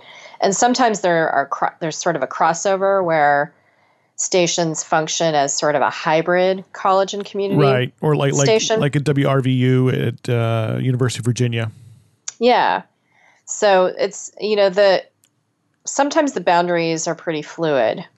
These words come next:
Speaker 2: It's true.
Speaker 1: Um, so, and, and there will be a mix of people presenting as well.
Speaker 2: Exactly. Well, that's why we continue to cover, because we think the boundaries are very fluid. So we cover it all here at, uh, at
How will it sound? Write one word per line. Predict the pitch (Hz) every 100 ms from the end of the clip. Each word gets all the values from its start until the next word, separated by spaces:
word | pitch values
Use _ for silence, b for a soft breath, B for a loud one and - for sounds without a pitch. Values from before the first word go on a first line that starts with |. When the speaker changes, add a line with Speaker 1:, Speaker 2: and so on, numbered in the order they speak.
| -
Speaker 2:
It's | 117 -
true. | 151
Speaker 1:
Um, | 143 147 175 - _ _ _ -
so, | - 170 151 143 -
and, | 202
and | - 240
there | 240
will | 233
be | 220
a |
mix | 196 190 202
of | 190
people | 180 170 151
presenting | 175 165 143 156 - - 180 - -
as | 143 165
well. | 151 82 180 _ - _ _ _ _ _ _ -
Speaker 2:
Exactly. | 117 120 120 - 113
Well, | 127
that's | 143 143 -
why | 143 147
we | 143 147 147
continue | - 139 165
to | 170
cover, | 170 202 190 123
because | - 143 123
we | 175
think | 175 143
the |
boundaries | 135 143 143 139
are | 139
very | 160 190
fluid. | - 139 143 165 - B B B
So | 127
we | 123
cover | 120 123 123 139
it |
all | 123 117
here | 110 123 127 147 b b b b b -
at, | 95 92 -
uh, | 101 92 92 98
at | -